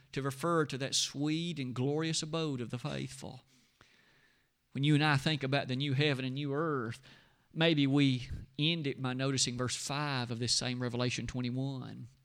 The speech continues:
There it says, "And he that sat upon the throne said, Behold, I make all things new."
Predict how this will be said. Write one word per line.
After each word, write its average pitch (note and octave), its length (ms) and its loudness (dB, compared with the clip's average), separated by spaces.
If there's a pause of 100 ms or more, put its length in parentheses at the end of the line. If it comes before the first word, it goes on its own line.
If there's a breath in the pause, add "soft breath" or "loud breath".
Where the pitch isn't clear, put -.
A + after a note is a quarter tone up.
(960 loud breath)
There E3+ 240 10
it - 100 4
says, F#3 640 4 (280)
"And D3 100 6
he G#3+ 140 8
that E3+ 160 2
sat G#3+ 260 8
upon G#3 220 6
the F3+ 100 6
throne G#3 400 6
said, G#3 280 4
Behold, G3 420 6
I F#3+ 160 4
make F3 360 0
all A3 580 2
things F3 680 -2
new." A#2 800 0